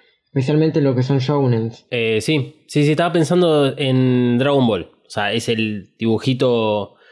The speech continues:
Speaker 2: eh, que, que es anime, pero bueno, nosotros siempre lo hemos llamado como dibujito, que, que me marcó en la infancia y que vi durante toda mi infancia,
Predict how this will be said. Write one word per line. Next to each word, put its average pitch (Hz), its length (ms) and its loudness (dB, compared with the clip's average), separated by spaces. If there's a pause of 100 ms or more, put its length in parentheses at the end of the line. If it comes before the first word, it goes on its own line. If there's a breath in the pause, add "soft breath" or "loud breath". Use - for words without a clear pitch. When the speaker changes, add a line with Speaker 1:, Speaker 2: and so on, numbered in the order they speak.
(260 soft breath)
Speaker 2:
eh, 101 440 -4
que, 110 120 -4
que - 100 -4
es 123 100 -6
anime, 139 300 0
pero 104 160 -2
bueno, 110 180 -2
nosotros 104 280 -4
siempre 113 200 -2
lo 113 60 -2
hemos 113 200 -2
llamado 117 240 -2
como 113 160 0
dibujito, 127 580 0
que, 104 440 -2
que 110 80 -4
me 107 80 -2
marcó 110 380 -2
en 131 60 0
la 127 60 0
infancia 156 540 -2
y 143 60 0
que 101 180 -2
vi 120 160 -2
durante 104 320 -2
toda 120 140 -2
mi 123 100 0
infancia, 147 520 -2